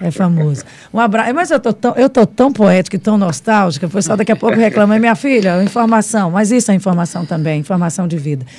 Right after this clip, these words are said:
Presidente Guilherme, muito obrigada, bom dia.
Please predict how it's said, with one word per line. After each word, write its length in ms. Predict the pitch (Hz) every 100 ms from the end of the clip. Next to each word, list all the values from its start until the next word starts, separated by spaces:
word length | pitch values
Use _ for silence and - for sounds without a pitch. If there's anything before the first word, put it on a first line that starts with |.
| - -
Presidente 560 | 180 214 214 254 240 180
Guilherme, 340 | 208 220 220
muito 160 | 202 202
obrigada, 500 | 208 208 220 220 202
bom 200 | 208 208
dia. 340 | 175 226 214